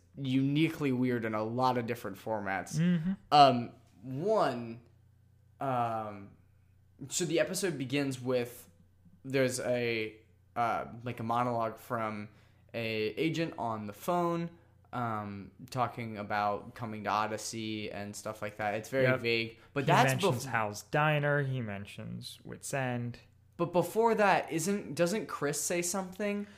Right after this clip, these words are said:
Speaker 2: So Chris does her, um, and
Speaker 1: And
Speaker 2: now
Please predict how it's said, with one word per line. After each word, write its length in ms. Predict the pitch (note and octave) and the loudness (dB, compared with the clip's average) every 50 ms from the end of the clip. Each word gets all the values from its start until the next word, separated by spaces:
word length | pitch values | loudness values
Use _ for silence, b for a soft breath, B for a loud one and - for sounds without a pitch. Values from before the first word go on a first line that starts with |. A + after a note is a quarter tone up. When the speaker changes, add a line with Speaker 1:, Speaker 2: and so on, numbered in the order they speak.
| B B B | B B B
Speaker 2:
So 200 | - - G#3+ G3+ | 6 8 8 8
Chris 480 | D#3+ - - - - A3 A#3+ A#3+ - - | 8 4 0 4 8 8 8 6 4 2
does 260 | - B3+ B3 A#3+ B3 | 4 4 4 4 0
her, 500 | - - G#3 G3 F#3+ F#3 F3 - - - - - - - - | -2 0 2 4 6 6 4 4 2 -6 -20 -20 -8 0 4
um, 460 | D#3+ C#3+ C#3 C3 B2+ B2+ B2 C3 - - | 6 8 8 8 6 4 0 -2 0 2
and 100 | F#3 D#3+ | 4 4
Speaker 1:
And 80 | D3 | 6
Speaker 2:
now 60 | C#3+ | 6